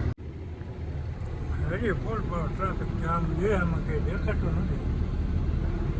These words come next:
અને વાગી ગયા છે સાડા પાંચ. પાંચ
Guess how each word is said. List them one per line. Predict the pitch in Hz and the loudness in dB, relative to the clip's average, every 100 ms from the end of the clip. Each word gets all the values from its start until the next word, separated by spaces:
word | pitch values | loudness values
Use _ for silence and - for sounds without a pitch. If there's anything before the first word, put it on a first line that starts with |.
| - - - - - - | 0 0 0 2 2 4
અને | 151 151 | 4 6
વાગી | 147 170 190 196 180 | 6 6 4 4 4
ગયા | 180 170 | 4 6
છે | - 180 170 - - - - - - - - - - - - - - - - - - | 6 6 6 4 6 4 4 4 4 4 4 4 4 4 2 2 4 4 4 4 6
સાડા | 180 170 170 | 8 8 10
પાંચ. | 202 190 135 - - - - - - - - - - - - - - | 8 8 6 4 4 4 2 2 2 4 4 4 4 4 2 4 4
પાંચ | 175 190 | 6 6